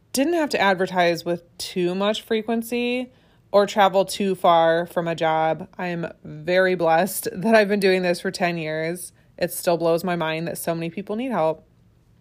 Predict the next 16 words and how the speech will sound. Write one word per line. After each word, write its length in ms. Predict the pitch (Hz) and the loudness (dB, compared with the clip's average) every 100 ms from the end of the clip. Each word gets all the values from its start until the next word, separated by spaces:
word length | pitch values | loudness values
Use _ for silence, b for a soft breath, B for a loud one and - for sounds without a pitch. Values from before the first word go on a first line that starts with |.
| _ _ - b b b b b b - | _ _ -20 b b b b b b 4
But 180 | 294 - | 4 4
as 160 | 269 | 0
my 140 | 285 277 | 2 2
social 320 | 339 370 339 | 2 2 2
media 340 | 262 349 392 | 2 4 4
account 400 | 220 233 180 170 | 2 0 0 -2
grew, 580 | 180 185 180 175 180 170 - | 0 4 4 6 4 2 -2
so 540 | - - 233 247 285 | -8 4 6 6 4
did 280 | 262 247 220 | 4 4 4
the 60 | |
number 280 | 208 214 262 | 2 4 4
of 160 | 214 - | 2 2
questions 640 | 214 226 - 202 190 196 | 2 4 2 0 -2 -2
from 240 | 196 180 | -2 -2
potential 440 | 175 208 208 202 196 | -6 -6 -6 -4 -4
clients 500 | 208 190 185 180 | -2 -2 -2 -6